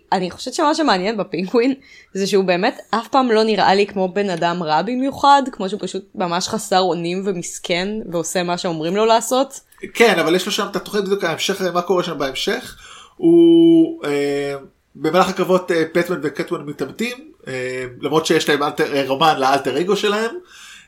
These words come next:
Speaker 2: אה, ואז היא חוברת לפינגווין כדי לנקום, כי ככה זה עובד, והפינגווין גם מצליח להפליל את בטמן בהרג ורצח, כי זה מה שנבלים של בטמן עושים, אבל, אה, בטמן מצליח לחשוף, להקליט את, אה, את הג'וק-, את הפינגווין
Speaker 1: הבלש
Speaker 2: ב-
Speaker 1: הטוב בעולם.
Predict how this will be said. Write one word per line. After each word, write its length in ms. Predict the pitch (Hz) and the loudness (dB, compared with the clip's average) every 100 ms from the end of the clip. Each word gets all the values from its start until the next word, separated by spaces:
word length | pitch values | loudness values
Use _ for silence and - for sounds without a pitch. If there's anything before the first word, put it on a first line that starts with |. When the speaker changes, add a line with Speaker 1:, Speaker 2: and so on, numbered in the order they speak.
| - | -6
Speaker 2:
אה, 300 | 147 143 143 135 | 0 2 2 0
ואז 260 | 143 156 185 | 0 4 4
היא 60 | 190 | 2
חוברת 280 | 180 196 | 0 -2
לפינגווין 420 | 202 - 240 233 220 | -2 -4 -4 -6 -4
כדי 280 | 190 175 | -2 0
לנקום, 500 | 165 - - 226 175 175 | -2 -6 2 2 2 -6
כי 300 | - 143 135 | -4 -4 -2
ככה 200 | 151 160 | -6 -6
זה 80 | 147 | -8
עובד, 300 | 156 208 226 220 - - - _ _ | -4 -2 -2 -6 -16 -20 -20 _ _
והפינגווין 440 | 135 151 202 208 | -4 0 2 2
גם 120 | 196 180 | 0 -2
מצליח 280 | - 185 | -2 -2
להפליל 240 | 165 175 170 | -2 0 0
את 80 | 147 | 0
בטמן 320 | 170 175 147 | -6 -6 -4
בהרג 340 | 143 147 147 127 | -4 -2 -4 -4
ורצח, 540 | 135 202 208 202 - - | -2 -2 -2 -4 -4 -6
כי 160 | 143 | -8
זה 100 | 135 | -6
מה 80 | 139 | -6
שנבלים 460 | 131 139 131 123 131 | -4 -4 -4 -4 -4
של 120 | 135 | -6
בטמן 260 | 120 123 131 | -6 -8 -10
עושים, 420 | - 240 240 233 - - - _ - | -10 -8 -8 -12 -20 -20 -20 _ -6
אבל, 380 | 160 175 175 170 | 0 4 6 6
אה, 100 | 170 | 4
בטמן 260 | 208 214 | 0 -2
מצליח 320 | 196 - 190 190 | -4 0 0 -2
לחשוף, 460 | - - 196 196 | -6 -2 -2 0
להקליט 320 | 170 156 185 | -2 -2 -6
את, 220 | 180 - 156 | -8 -6 -2
אה, 300 | 147 147 143 139 - | 0 0 -4 -6 -8
את 120 | - | -6
הג'וק-, 360 | 135 147 160 160 | -6 -2 -4 -4
את 100 | 151 135 | -4 -2
הפינגווין 600 | 123 123 180 190 180 185 | -4 0 0 2 2 4
Speaker 1:
הבלש 220 | 247 - | 4 2
Speaker 2:
ב- 40 | |
Speaker 1:
הטוב 300 | 160 180 190 | -4 -2 -2
בעולם. 440 | 226 262 254 165 | 0 0 0 -2